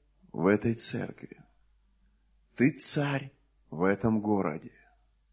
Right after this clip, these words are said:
Я же просто слуга.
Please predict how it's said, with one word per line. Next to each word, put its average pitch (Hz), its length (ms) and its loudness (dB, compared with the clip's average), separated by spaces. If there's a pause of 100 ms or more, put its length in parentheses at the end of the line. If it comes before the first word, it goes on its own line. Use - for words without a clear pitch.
(680)
Я 101 220 0
же 107 140 0
просто 113 680 -4 (680)
слуга. 87 720 -2